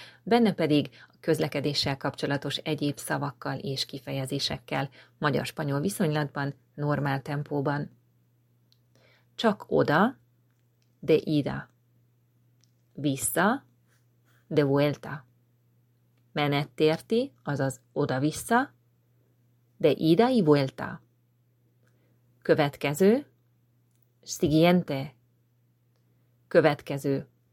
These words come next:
ez egy másik spanyol verzióval, próximo vagy próxima.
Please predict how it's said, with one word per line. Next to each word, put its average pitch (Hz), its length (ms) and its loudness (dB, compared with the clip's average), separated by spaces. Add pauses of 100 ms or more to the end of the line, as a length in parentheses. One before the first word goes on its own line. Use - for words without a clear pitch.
(140)
ez 151 160 -6
egy 139 280 -4
másik - 360 -4
spanyol 160 340 0
verzióval, 170 760 2 (600)
próximo 190 760 4
vagy 156 180 -2
próxima. 143 720 -2